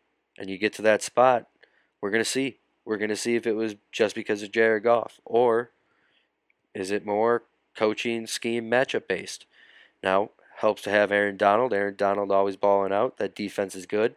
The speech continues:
Uh, it's been slow to start this year in terms of efficiency and, and some scoring numbers and stuff, but, I mean, that was the same way it was when they made their Super Bowl run,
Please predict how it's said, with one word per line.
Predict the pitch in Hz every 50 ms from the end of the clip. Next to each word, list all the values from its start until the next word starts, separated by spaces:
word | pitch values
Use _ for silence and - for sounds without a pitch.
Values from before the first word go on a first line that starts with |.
| - - - - - - - - - - _ -
Uh, | - - 92 95 95 95 98
it's | 98 90 - -
been | - 113 104 98 95 92
slow | - - - - 113 110 110 110 107 - -
to | - -
start | - - 113 104 98 -
this | - 113 117 - -
year | 107 101 101 110 117 _ _ _ _ _ _ _ _ _ -
in | - 101 92
terms | - 107 104 101 98 95 92
of | 98 95 90 92
efficiency | 90 - - 101 92 - 104 98 87 - - 101 98 98 95
and, | 95 92 92 90 92 92
and | - 98 95 90 90 87
some | - - 92 92 90 87 - _ _ _ _ _ - - _
scoring | - - - - 120 117 120 127 123 107
numbers | 98 98 92 95 98 92
and | 92 90 -
stuff, | - - 101 101 98 - _ -
but, | 104 101 98 95 _ _ _ _ _ _ _ _ _ _ - _ _ _ -
I | 117
mean, | 113 123 123 127
that | 139 147 151
was | 147 135
the | 135 131
same | - - 147 143 143 139
way | 139 139 139
it | 135 135
was | 131 127 123 123 120 - - - -
when | - 120 120 117 113
they | 120 120 120
made | 120 123 123 123 117
their | 120 117
Super | - - 123 120 127 127
Bowl | 113 113 101
run, | 95 92 90 87 87